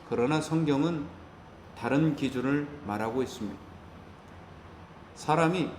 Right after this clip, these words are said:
무엇을 위해서 사느냐, 그 방향과 목적에 따라서 그의 인생의 가치가 달라집니다.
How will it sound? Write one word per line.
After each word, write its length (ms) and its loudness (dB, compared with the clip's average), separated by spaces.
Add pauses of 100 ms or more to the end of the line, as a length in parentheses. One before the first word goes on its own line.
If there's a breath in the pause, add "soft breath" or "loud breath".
(120)
무엇을 600 4
위해서 300 2
사느냐, 500 2 (680)
그 220 8
방향과 880 2
목적에 640 0
따라서 520 2 (240)
그의 320 2
인생의 580 4
가치가 580 -2 (240)
달라집니다. 500 -2